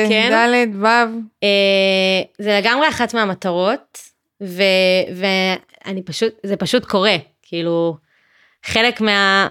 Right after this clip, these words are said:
Speaker 1: מהאנשים שאיתנו בדבר הזה, בהתארגנות הזאת, זה לגמרי החבר'ה שהקימו לפני שבע שנים כשהם היו סטודנטים, והנה, הם נשארו היום. והם, רוב המשפחות גרות ברחבי השכונה,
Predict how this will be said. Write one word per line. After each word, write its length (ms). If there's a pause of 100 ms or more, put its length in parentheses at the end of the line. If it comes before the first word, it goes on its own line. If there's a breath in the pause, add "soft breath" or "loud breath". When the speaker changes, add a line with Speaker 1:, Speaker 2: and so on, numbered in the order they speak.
Speaker 1:
מהאנשים 560
שאיתנו 500
בדבר 300
הזה, 360 (460)
בהתארגנות 640
הזאת, 420 (220)
זה 160
לגמרי 560
החבר'ה 340
שהקימו 560
לפני 280
שבע 280
שנים 500
כשהם 240
היו 100
סטודנטים, 680 (140)
והנה, 440 (400)
הם 180
נשארו 360
היום. 300 (640 soft breath)
והם, 360
רוב 200
המשפחות 520
גרות 340
ברחבי 380
השכונה, 640